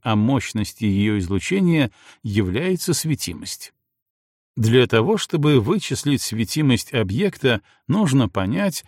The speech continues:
на каком расстоянии от нас он находится. Расстояние до далеких и недоступных нам звезд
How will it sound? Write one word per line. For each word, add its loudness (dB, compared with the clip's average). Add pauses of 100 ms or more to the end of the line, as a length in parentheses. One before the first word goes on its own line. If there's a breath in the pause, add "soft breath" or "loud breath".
(140 soft breath)
на 2
каком 0
расстоянии 0
от -8
нас -4 (180)
он 0
находится. -10 (920)
Расстояние 0
до 0
далеких -2
и 4
недоступных 0
нам -2
звезд -4